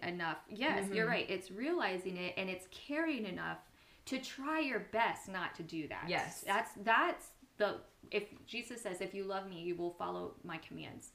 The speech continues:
Speaker 2: Yes.
Speaker 1: That's loving Jesus.
Speaker 2: Yes.
Speaker 1: And, like, in our first table talk, we said love is an action.
Speaker 2: Mm-hmm.
Speaker 1: It takes that action of you choosing Christ,
Speaker 2: Mm-hmm.
Speaker 1: choosing to follow his commands, bridling that tongue. I'm,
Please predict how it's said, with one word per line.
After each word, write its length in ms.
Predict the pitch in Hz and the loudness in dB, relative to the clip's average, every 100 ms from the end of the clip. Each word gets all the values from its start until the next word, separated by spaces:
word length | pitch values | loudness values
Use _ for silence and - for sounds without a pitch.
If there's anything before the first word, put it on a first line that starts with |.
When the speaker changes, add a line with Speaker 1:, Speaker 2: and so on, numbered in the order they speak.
| - - | -16 -4
Speaker 2:
Yes. 300 | 165 180 175 | -2 0 10
Speaker 1:
That's 400 | 254 330 - 226 | 12 12 10 2
loving 360 | 208 185 170 | 2 2 -2
Jesus. 440 | 160 190 185 110 160 | -2 -2 -2 -2 0
Speaker 2:
Yes. 120 | - | 2
Speaker 1:
And, 160 | 190 185 | 2 2
like, 160 | 180 | 2
in 80 | 185 | 2
our 200 | 180 175 | 0 2
first 220 | 208 196 - | 0 -2 -2
table 260 | 269 208 | -2 0
talk, 240 | 175 151 - | 0 -2 0
we 80 | |
said 240 | 175 180 170 | 0 0 0
love 180 | 180 214 | 0 0
is 120 | 214 | -2
an 100 | 180 - | -4 -2
action. 500 | 196 - 170 147 147 - | -4 -4 -8 -8 -8 -8
Speaker 2:
Mm-hmm. 320 | 170 165 151 | -4 -4 0
Speaker 1:
It 120 | 214 | 0
takes 360 | - 208 262 - | 0 0 0 0
that 300 | - 220 196 - - | 4 6 6 4 8
action 580 | 214 247 - - 190 180 | 8 8 0 -2 0 0
of 120 | 170 170 208 | 0 -2 -4
you 400 | 226 254 247 247 - - | -2 -2 -4 -8 -18 -16
choosing 760 | - - - 285 330 339 254 196 | -8 -6 0 8 10 10 8 -2
Christ, 420 | - 165 165 - | -2 -2 -2 -6
Speaker 2:
Mm-hmm. 420 | - - 180 262 | -10 -6 -2 2
Speaker 1:
choosing 580 | 285 330 320 277 214 190 | 6 8 8 6 0 -2
to 120 | 180 | -4
follow 400 | 185 - 190 185 | -6 0 0 2
his 260 | 175 175 175 | -2 -2 -6
commands, 640 | - 156 147 135 135 - - - - - - - 147 | -8 -8 -6 -6 -6 -8 -10 -18 -20 -20 -20 -14 -6
bridling 540 | 147 170 233 349 349 330 | 2 6 8 8 6 6
that 180 | 311 302 | 4 2
tongue. 280 | 214 160 135 139 | 0 0 2 4
I'm, 560 | 196 320 294 247 175 | 6 8 6 6 2